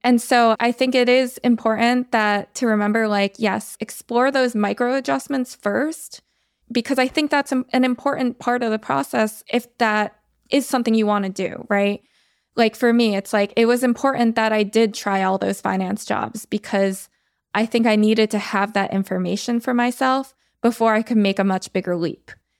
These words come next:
because then I had all of this information and all these data points, right? Like, I'm definitely an analytical person by nature.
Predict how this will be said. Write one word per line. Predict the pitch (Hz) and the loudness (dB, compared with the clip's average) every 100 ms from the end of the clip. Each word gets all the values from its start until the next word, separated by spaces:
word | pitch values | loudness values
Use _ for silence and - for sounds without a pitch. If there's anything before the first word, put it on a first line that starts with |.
| _ | _
because | 226 - 208 190 | -4 0 -2 0
then | 202 202 202 - | 0 0 -2 -2
I | 196 | -4
had | 196 - 208 190 180 180 185 _ _ _ _ _ _ _ | -4 -2 0 0 0 -2 -4 _ _ _ _ _ _ _
all | 226 240 262 | 2 4 4
of | 247 | 4
this | 226 220 202 | 2 0 0
information | 196 196 190 185 208 - 247 277 294 294 _ _ _ _ - | 0 0 0 0 -2 -2 -2 0 -4 -6 _ _ _ _ 0
and | 220 208 202 196 - | 2 4 2 0 2
all | 233 262 | 2 4
these | 240 208 | 2 2
data | 202 196 180 | 0 2 -2
points, | - 165 160 - - - | -4 -6 -6 -10 -10 -2
right? | 202 190 185 - | 2 2 0 0
Like, | 202 196 | 0 2
I'm | 220 214 208 | 2 2 2
definitely | 220 214 226 214 | 0 0 0 0
an | 196 | 0
analytical | 214 208 208 196 196 202 190 | 0 2 2 0 -2 -4 -2
person | - 196 - 226 233 233 | 0 -2 0 0 2 2
by | 220 | 0
nature. | 202 202 214 - 294 302 | 0 -2 -4 -2 -2 -2